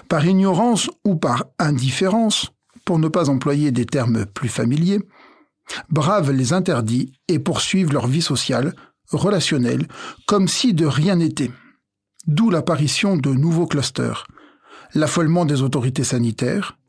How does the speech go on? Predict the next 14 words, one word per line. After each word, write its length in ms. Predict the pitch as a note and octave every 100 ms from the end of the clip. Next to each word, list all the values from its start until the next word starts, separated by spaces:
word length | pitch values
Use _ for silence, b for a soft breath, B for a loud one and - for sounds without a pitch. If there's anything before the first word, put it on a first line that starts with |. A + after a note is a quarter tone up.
| _ F3+
et 100 | D3+
de 120 | C3+
nouvelles 400 | C#3+ F3 D3+ B2+
contraintes 720 | - F3+ - B2+ C#3 C#3 - -
pour 300 | C#3+ - -
endiguer 540 | F#3 C#3+ C3 A#2+ C#3+
la 80 | D3
propagation 840 | - D#3 B2+ A#2 A#2+ A#2+ - C#3
du 80 | B2
virus. 460 | G#2+ G#2 D#2+ - - _ _ _ _ _ _ - B B B _
Le 200 | D3 D#3
mot 220 | D3+ E3+
est 60 | C3+
lâché. 360 | A2+ - G#2